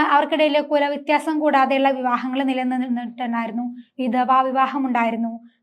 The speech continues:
ഗാന്ധർവ വിവാഹം ഉണ്ടായിരുന്നു. പിന്നെ പെൺപണം കൊടുക്കുന്ന രീതി ഉണ്ടായിരുന്നു. അതായത് ആ ഒരു, ഏഹ്, പെൺകുട്ടി വിവാഹം കഴിക്കാൻ വേണ്ടിയിട്ട് ആ ഒരു, ഏഹ്, പുരുഷന്റെ വീട്ടുകാര് അങ്ങോട്ട് പണം കൊടുക്കുന്ന ഒരു രീതി അന്ന് നിലവിലുണ്ടായിരുന്നു. പിന്നെ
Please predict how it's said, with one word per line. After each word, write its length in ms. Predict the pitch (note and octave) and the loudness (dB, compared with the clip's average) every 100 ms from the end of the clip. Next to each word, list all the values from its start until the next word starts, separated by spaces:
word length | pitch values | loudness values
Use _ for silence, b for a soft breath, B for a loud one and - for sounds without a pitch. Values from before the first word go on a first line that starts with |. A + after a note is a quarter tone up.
| G3+ | 0
ഗാന്ധർവ 440 | A#3+ B3 B3 C4+ | 2 2 2 2
വിവാഹം 380 | C4+ C4+ F4 C#4+ | 2 2 2 0
ഉണ്ടായിരുന്നു. 420 | C4+ A#3+ A3+ A#3 A#3 B B B | -2 -2 -2 -4 -6 B B B
പിന്നെ 200 | C#4 B3+ C#4+ - - | -2 0 0 -4 -4
പെൺപണം 520 | - C#4 C#4 D#4+ E4 | 0 2 4 4 4
കൊടുക്കുന്ന 380 | E4 C#4+ C4+ C4 | 2 0 0 -2
രീതി 180 | B3+ A#3 | -2 -2
ഉണ്ടായിരുന്നു. 280 | A3 G#3 A3 | -4 -6 -6
അതായത് 240 | B3 C#4+ E4 | -4 -2 -2
ആ 80 | C#4 | -2
ഒരു, 160 | C#4+ E4 E4 - | -2 -4 -6 -10
ഏഹ്, 160 | C#4 C4+ | -4 -2
പെൺകുട്ടി 440 | C4+ B3+ B3+ C4 | -2 -2 -2 -2
വിവാഹം 320 | C#4+ C4+ B3 C4+ | -2 -2 -2 -6
കഴിക്കാൻ 260 | B3+ C#4 | -8 -8
വേണ്ടിയിട്ട് 320 | C4+ B3+ B3+ G#4 - b b b b - | -6 -4 -2 -4 -6 b b b b -6
ആ 60 | B3 | -2
ഒരു, 180 | C4 D4+ C4+ | 0 -2 -4
ഏഹ്, 300 | C4 B3+ B3+ B3+ - _ _ _ _ _ - | -6 -4 -6 -8 -14 _ _ _ _ _ -10
പുരുഷന്റെ 580 | D4 C#4+ C#4+ E4 D#4+ D4+ | -4 -2 0 2 2 2
വീട്ടുകാര് 520 | B3 B3 C4+ C4+ D4 C4+ | 0 -2 0 2 2 0
അങ്ങോട്ട് 420 | C4 C4+ D#4+ E4+ | 0 0 0 2
പണം 260 | C#4+ B3 B3+ | 2 2 0
കൊടുക്കുന്ന 360 | C4 B3+ B3 | -4 -2 -4
ഒരു 140 | B3+ B3 | -4 -6
രീതി 300 | B3 G#3+ G#4 B B B | -6 -2 -4 B B B
അന്ന് 220 | B3+ B3 C4 | -2 0 0
നിലവിലുണ്ടായിരുന്നു. 640 | B3 C4 B3 A3+ A3 A3+ | 0 0 0 0 0 -4
പിന്നെ 280 | A3+ C#4 E4 | -4 -2 0